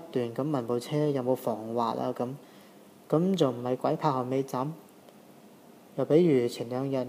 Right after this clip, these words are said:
我去佛山車城睇部B R二Z，聽到有人不斷咁話部車用自動波點點點好快，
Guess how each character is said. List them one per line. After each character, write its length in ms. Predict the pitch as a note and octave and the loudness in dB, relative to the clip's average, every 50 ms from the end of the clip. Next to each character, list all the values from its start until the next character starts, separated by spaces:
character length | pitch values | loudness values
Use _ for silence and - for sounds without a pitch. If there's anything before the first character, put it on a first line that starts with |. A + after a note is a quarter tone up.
| B2 | -6
我 160 | C3+ C3 C3 C3 | -4 -4 -4 -4
去 80 | - | -4
佛 80 | C3 A#2+ | -6 -8
山 320 | - - - D3+ D#3 D3+ | -6 -4 -2 -2 -2 -2
車 200 | D3 - D#3+ D#3 | -2 -2 -2 -2
城 160 | D3 - B2+ A#2 A#2 | -2 -4 -8 -8 -6
睇 140 | - C3+ | -6 -4
部 120 | C#3+ C3 B2 | -2 -2 -2
B 220 | - - D3 D3+ | 0 2 2 2
R 120 | C#3+ C#3+ C#3+ | 4 2 2
二 40 | B2+ | 0
Z， 380 | A#2 A#2 - - - C#3 C#3+ - - - - - - - - - - - - - - - - - - | -2 -4 -6 -2 0 0 0 -2 -4 -14 -20 -20 -20 -20 -20 -20 -20 -20 -20 -20 -20 -20 -20 -20 -8
聽 200 | - - G3 F3+ | -2 2 4 6
到 160 | E3+ E3 E3+ E3+ | 8 10 10 10
有 120 | D#3+ D3+ | 10 8
人 200 | C#3+ C3 B2 A#2+ | 6 4 0 -2
不 100 | - - | -4 -6
斷 260 | - - - C3+ C3 | -6 -4 -4 -6 -2
咁 200 | B2+ C#3 C#3 D#3 | -2 -2 0 0
話 160 | D#3 C#3 B2+ | 0 0 0
部 120 | A#2+ B2 B2+ | 2 0 0
車 360 | B2+ - - D#3 D#3 D#3+ D#3+ | 0 0 0 2 4 6 6
用 160 | D3+ C#3 B2+ | 4 2 0
自 120 | A#2 - B2 | -2 -2 -4
動 140 | A#2+ A#2+ | -4 -2
波 320 | B2+ - D3+ D3+ D#3 D#3 D3+ | 0 2 4 4 4 4 2
點 240 | D3+ C3 B2+ C#3+ D3 | 2 -2 -2 -2 -2
點 220 | - C3+ C#3+ D3 | -2 -4 -4 -2
點 180 | - B2+ B2+ C#3+ | -2 -2 -2 -2
好 140 | C3+ B2 A#2+ C3 C3+ - | -2 -2 -2 -2 -2 -2
快， 180 | - B2 A#2+ | -4 -4 -4